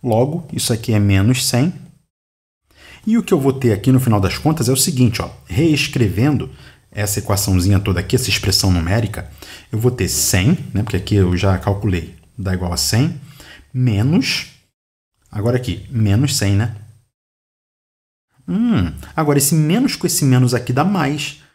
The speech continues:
porque menos com menos, ele tá multiplicando, esse sinal de menos aqui tá multiplicando quem tá dentro dos parênteses. Menos com menos vai dar mais. Logo aqui, pessoal, vai ser cem, que é esse primeiro cem aqui, mais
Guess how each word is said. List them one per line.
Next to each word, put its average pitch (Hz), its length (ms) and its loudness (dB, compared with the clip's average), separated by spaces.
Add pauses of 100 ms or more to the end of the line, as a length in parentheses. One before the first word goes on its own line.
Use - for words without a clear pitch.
(200)
porque 131 300 0
menos 127 360 4
com - 140 -2
menos, 156 220 4
ele 113 100 0
tá 113 80 0
multiplicando, 127 640 0
esse 98 100 -2
sinal 127 260 0
de 117 80 -2
menos 110 260 2
aqui 101 120 -2
tá 123 120 -2
multiplicando 147 680 2
quem 147 140 0
tá 143 100 2
dentro 123 260 2
dos - 140 -6
parênteses. 95 680 -2 (440)
Menos 107 280 -4
com - 100 -4
menos 101 220 0
vai 104 120 2
dar 143 120 2
mais. 82 360 -2 (240)
Logo 120 300 0
aqui, 160 240 0
pessoal, 90 320 -2
vai 104 100 2
ser 101 200 -2
cem, 131 420 0 (1600)
que - 120 -10
é 90 60 -4
esse - 180 -4
primeiro 98 320 2
cem 90 220 0
aqui, 165 360 -2 (300)
mais 101 800 -2